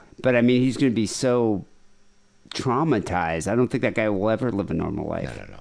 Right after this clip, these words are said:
Speaker 1: He's gonna be
Speaker 2: No.
Speaker 1: like the evil guy in Saw.
Speaker 2: Yeah. Yeah, that's what I immediately thought of. <laughs> Uh, the prosecutor said that Donovan grown resentful and sunk deep into homicidal fantasy, which pushed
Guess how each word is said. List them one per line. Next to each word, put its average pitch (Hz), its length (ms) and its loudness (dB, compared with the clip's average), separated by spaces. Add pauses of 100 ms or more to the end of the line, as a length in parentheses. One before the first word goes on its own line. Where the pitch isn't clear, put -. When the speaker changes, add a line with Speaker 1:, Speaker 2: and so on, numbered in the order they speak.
(260)
Speaker 1:
He's - 80 -18
gonna 131 120 0
be - 0 -
Speaker 2:
No. 113 60 2
Speaker 1:
like 98 120 -4
the 98 220 -4
evil 110 200 -2
guy 104 180 0
in 90 140 0
Saw. 101 500 -4 (380)
Speaker 2:
Yeah. 73 200 -8 (1160)
Yeah, 92 340 -4 (220)
that's 85 220 -6
what 90 120 -2
I 82 100 -2
immediately 80 460 -4
thought 73 240 -6
of. - 480 -8
<laughs> - 40 -20 (300)
Uh, 107 500 2 (480)
the 110 140 -4
prosecutor 147 760 2
said 117 300 0
that 92 220 0
Donovan 104 560 2 (320)
grown 127 260 0
resentful 113 680 0
and 85 120 -4
sunk 127 380 -2
deep 127 300 0
into 95 180 -4
homicidal 110 720 -2
fantasy, 101 520 -2
which 82 240 -4 (240)
pushed - 320 0